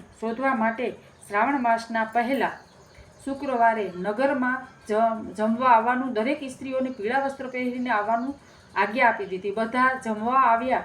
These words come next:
ત્યારે રાજકુમારની સેવકોએ પૂછ્યું કે "કોઈ રહી ગયું નથી ને? જમવામાં બાકી રહી ગયું હોય તો કહેજો." ત્યાર પછી એક જ સેવક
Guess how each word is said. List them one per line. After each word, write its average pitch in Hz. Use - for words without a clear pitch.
ત્યારે 247
રાજકુમારની 254
સેવકોએ 240
પૂછ્યું 254
કે 262
"કોઈ 247
રહી 214
ગયું 262
નથી 277
ને? 254
જમવામાં 226
બાકી 214
રહી 220
ગયું 226
હોય 233
તો 226
કહેજો." 220
ત્યાર 254
પછી 269
એક 254
જ 262
સેવક 254